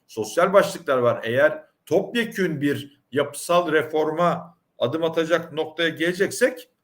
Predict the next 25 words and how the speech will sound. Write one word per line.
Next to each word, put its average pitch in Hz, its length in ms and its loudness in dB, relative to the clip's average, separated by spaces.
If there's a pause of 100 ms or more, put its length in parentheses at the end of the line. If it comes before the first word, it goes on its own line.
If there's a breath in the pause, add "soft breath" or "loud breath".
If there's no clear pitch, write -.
(340)
eyvallah. 147 560 2 (220)
Ha 202 200 0
yok, 196 420 0
palyatif 185 460 -2
çözümler, 160 420 -2
işte 156 600 -2
faiz 170 420 -4
oyna, 143 420 0
kuru, 175 300 -2
e, 131 840 -16
dizginle, 139 680 2 (300)
zam 170 320 2
yap, 151 300 4
bütçe 170 300 0
açığını 170 480 -2
bir 170 80 -2
miktar 160 400 0
kontrol 156 380 -2
altına 135 360 2
al. 214 240 2 (440 soft breath)
Dediğim 160 360 2
gibi 156 280 0
para 160 200 4
getirir 208 440 0
mi? 208 380 0